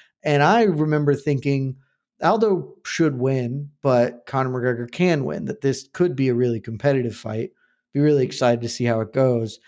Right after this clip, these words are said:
And it, of course, gets contentious because you've never met a Conor McGregor fan who isn't an asshole,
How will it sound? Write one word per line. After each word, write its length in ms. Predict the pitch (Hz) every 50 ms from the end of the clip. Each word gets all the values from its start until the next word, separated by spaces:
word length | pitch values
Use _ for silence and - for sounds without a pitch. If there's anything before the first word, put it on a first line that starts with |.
| _ _ _ _ _ _ -
And 160 | 165 165 165
it, 180 | 165 165 - - -
of 140 | 151 143
course, 340 | 147 - 185 185 185 175 -
gets 240 | - 170 160 160 -
contentious 680 | - 165 147 131 - 160 160 160 147 143 135 120 -
because 380 | - - 143 139 147 147 139 135
you've 160 | 147 131 123
never 340 | 147 147 156 156 147 160 151
met 200 | 147 147 147 143
a 80 | 135
Conor 320 | - - - 147 139 139 135
McGregor 480 | 131 127 117 135 135 131 127 135 123
fan 280 | 123 - 123 120 120 120
who 240 | 117 127 127 123 135
isn't 280 | 143 139 135 139 131
an 120 | 135 135 135
asshole, 680 | 147 175 165 127 107 - - 113 - - 95 - -